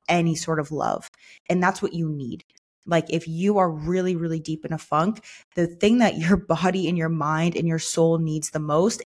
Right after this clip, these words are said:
and typically when we're having, we're in a funk, like, a younger part of us is hurting, like, they are triggered. So we need to meet that version of ourselves, right?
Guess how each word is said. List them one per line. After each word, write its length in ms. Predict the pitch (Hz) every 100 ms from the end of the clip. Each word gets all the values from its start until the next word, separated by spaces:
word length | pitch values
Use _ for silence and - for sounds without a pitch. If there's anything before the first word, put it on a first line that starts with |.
| -
and 520 | 302 392 294 262 269 - - _
typically 580 | - 254 - 320 214 208
when 160 | 196 202
we're 140 | 214
having, 420 | 208 208 214 202
we're 140 | 170 190
in 80 | 185
a 60 |
funk, 340 | 170 233 196 180
like, 180 | 160 -
a 60 | 180
younger 420 | 180 208 214 196
part 300 | - 180 185
of 100 | 165
us 320 | - - - - - - _ 180
is 140 | 175
hurting, 440 | - 180 156 -
like, 200 | - 151 -
they 160 | 175
are 160 | 170 160
triggered. 560 | 160 - 165 117 69 -
So 340 | 175 160 160 - -
we 260 | 165 202 254
need 200 | 240 233
to 100 | 190
meet 300 | 175 160 - _ -
that 300 | 170 160 160
version 240 | 160 156
of 80 | 143
ourselves, 400 | - - - -
right? 240 | 156 170